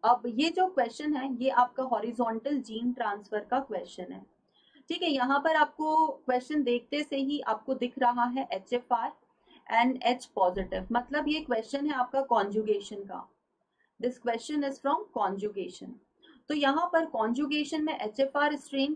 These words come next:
क्या होता है और एच पॉजि-, अ, sorry, F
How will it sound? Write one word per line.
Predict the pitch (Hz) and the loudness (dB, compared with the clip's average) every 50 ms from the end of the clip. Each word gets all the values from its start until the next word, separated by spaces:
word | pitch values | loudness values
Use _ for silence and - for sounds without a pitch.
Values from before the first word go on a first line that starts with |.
| - - - | -6 -4 0
क्या | 294 269 | 0 0
होता | 277 285 269 269 - 262 | 2 2 0 0 2 0
है | 277 285 285 302 349 | 0 0 -2 -6 -8
और | 359 - - 226 240 - | -6 -4 -4 -4 -2 -2
एच | - 233 269 262 | -2 -2 -2 -2
पॉजि-, | - _ - 220 214 208 196 - | -6 _ -6 -6 -6 -4 -4 -4
अ, | - - 208 208 208 220 | -2 -2 -2 -2 -2 -4
sorry, | 214 - - - 165 185 - _ _ _ _ _ _ _ _ - | -2 -2 -2 -2 -2 -6 -12 _ _ _ _ _ _ _ _ 0
F | 233 285 | 0 0